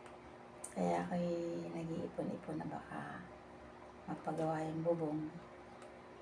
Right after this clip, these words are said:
kung ilan abutan, ah, di ba?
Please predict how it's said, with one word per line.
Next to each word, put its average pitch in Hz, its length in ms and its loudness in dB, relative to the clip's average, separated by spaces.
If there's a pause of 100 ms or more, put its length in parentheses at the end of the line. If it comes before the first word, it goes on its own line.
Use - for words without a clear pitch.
(540)
kung 160 160 0 (400)
ilan 160 240 0
abutan, 160 480 -2
ah, 147 340 -8 (140)
di - 160 -8
ba? - 160 -4